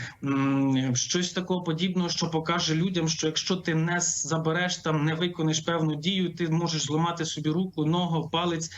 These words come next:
втр-, е, залишитися без ока. Тобто, е, профілактувати в моменті,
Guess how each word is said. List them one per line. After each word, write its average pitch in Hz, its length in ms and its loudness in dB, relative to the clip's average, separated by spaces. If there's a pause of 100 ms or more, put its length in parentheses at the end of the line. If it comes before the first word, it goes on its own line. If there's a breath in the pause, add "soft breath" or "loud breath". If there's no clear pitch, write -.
(200 loud breath)
втр-, 139 280 -4 (540)
е, 139 60 2
залишитися 156 640 0
без 151 260 -4
ока. 131 320 -2 (500 loud breath)
Тобто, 180 420 -2 (220 loud breath)
е, 151 280 0 (120)
профілактувати 185 1080 -2
в 143 160 -10
моменті, 156 720 0